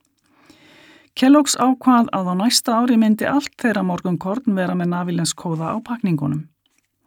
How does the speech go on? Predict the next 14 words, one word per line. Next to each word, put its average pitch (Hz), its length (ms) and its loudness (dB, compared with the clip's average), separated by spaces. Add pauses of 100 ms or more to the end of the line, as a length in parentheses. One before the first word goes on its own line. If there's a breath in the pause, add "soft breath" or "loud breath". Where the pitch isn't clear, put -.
(440 soft breath)
Blindrafélagið 262 840 4 (100)
er 208 160 0
í - 0 -
nánu 240 320 4
samstarfi 180 640 0
við 175 240 -4
Navilens 170 640 0 (100)
og 202 240 -6
er 208 160 -4
meðal 208 380 0
annars 214 340 0
umboðsaðili 170 720 0
þeirra 160 400 -8
á 208 60 -6